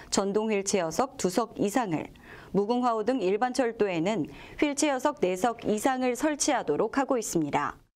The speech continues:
또한 장애인 복지법에 따라 기차표 예매 시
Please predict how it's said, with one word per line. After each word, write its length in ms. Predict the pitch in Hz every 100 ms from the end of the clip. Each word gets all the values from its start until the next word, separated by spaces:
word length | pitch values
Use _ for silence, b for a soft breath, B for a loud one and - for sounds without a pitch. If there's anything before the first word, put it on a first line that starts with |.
| _ _ _ _ b
또한 300 | 226 226 233
장애인 400 | 240 202 208 233
복지법에 540 | 208 - 254 233 226
따라 420 | 233 214 214 214 180
기차표 560 | - 214 254 247 247
예매 200 | 208 180
시 360 | 156 - 220